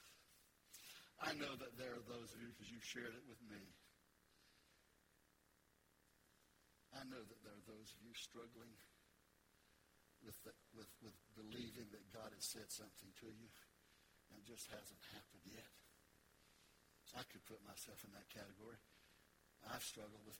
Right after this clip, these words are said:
promises God has made to me, but I will tell you this.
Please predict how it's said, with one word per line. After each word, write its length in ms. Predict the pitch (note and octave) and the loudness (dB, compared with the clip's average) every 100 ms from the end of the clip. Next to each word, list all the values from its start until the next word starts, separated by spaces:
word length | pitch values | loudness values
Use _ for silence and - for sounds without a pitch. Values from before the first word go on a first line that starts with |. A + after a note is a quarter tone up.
| - | -2
promises 400 | G2+ G2 - G2 | 0 0 0 0
God 80 | G#2 | 0
has 160 | G#2 - | -2 -4
made 160 | G#2+ G2+ | -6 -4
to 80 | G#2 | -2
me, 80 | A2 | -2
but 160 | G2 | 0
I 80 | G2+ A2 | 2 2
will 120 | G#2 - | 0 -2
tell 160 | A#2 | -2
you 160 | G#2+ G2+ | 0 -2
this. 400 | G#2+ F#2+ - | -2 0 0